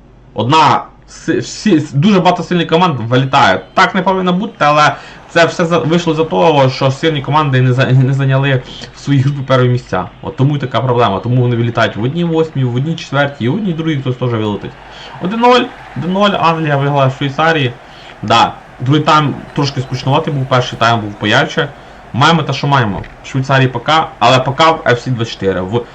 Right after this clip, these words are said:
реал-лайфі ми побачимо це вечором о дев'ятнадцятій нуль нуль.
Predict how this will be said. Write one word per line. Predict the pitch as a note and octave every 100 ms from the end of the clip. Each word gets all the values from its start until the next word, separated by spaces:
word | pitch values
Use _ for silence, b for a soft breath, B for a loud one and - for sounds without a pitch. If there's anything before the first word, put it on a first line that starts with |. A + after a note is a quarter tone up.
| B -
реал-лайфі | F#2 A#2+ C#3+ F3 E3+
ми | C3
побачимо | - B2 B2+ A#2
це | -
вечором | A#2 C3 C#3+ C3+ - -
о | A2+
дев'ятнадцятій | G#2 A2 C3 C3 G2
нуль | G#2
нуль. | G2